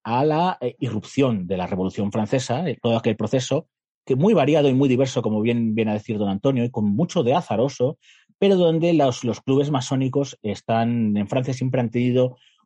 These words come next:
un, un, una impronta, eh, a todos los niveles de la sociedad,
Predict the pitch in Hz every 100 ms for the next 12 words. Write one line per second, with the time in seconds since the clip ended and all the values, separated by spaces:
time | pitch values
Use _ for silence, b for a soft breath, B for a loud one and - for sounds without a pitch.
0 | - 120 120 120 117 117 135 135 127 117
1 | 110 107 107 117 123 110 127 123 123 123
2 | 127 107 107 92 82 123 120 113 113 113
3 | 107 101 107 - 101 107 110